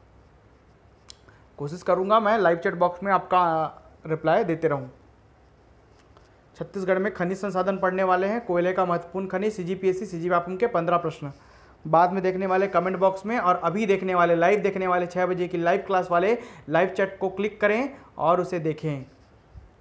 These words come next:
चलिए आगे बढ़ते हैं। सबसे पहले पहले क्वेश्चन की ओर आज का, देश में संपूर्ण लौह अयस्क संग्रह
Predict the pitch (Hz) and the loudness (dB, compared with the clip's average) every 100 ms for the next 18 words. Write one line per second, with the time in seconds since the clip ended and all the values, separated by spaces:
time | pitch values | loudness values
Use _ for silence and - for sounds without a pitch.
0 | _ - 170 156 156 196 202 202 208 202 | _ -6 -2 0 2 4 2 2 2 2
1 | 254 254 - - - _ _ _ _ _ | -2 -6 -18 -20 -20 _ _ _ _ _
2 | _ - 175 247 240 214 208 226 190 190 | _ -10 -2 0 2 4 4 4 4 4
3 | 202 196 202 190 185 185 165 151 - 143 | 2 0 -2 0 2 4 4 2 -4 -8
4 | 135 - _ _ _ - 165 147 190 240 | -10 -18 _ _ _ -18 -14 2 4 4
5 | 254 214 208 185 156 - 180 180 247 254 | 2 0 0 0 -2 -4 -6 0 4 4
6 | 240 202 202 202 185 202 202 185 180 165 | 4 4 4 4 4 2 2 -6 -4 2
7 | 165 | 2